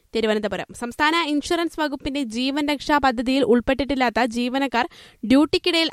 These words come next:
അപകട മരണത്തിനും അസ്വാഭാവിക മരണത്തിനും വിധേയരായാൽ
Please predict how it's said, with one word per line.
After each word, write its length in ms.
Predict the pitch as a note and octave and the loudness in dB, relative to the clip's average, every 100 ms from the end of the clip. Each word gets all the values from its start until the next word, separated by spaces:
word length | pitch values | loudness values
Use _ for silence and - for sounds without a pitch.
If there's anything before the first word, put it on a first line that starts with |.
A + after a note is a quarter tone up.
| B3 | 0
അപകട 340 | B3 C#4 D4+ | 0 0 0
മരണത്തിനും 520 | D#4+ D4+ D4 C#4+ G#3+ - | 0 0 -2 -2 -6 -4
അസ്വാഭാവിക 720 | A3+ - C4 C4 C#4 C4+ C#4 | -8 -2 0 2 0 -2 -2
മരണത്തിനും 520 | C#4 C4 B3+ C4 C4+ | -2 -2 -4 -4 -2
വിധേയരായാൽ 680 | B3+ A3+ B3 C#4 B3+ F#3 C4 | 0 2 4 4 2 0 -4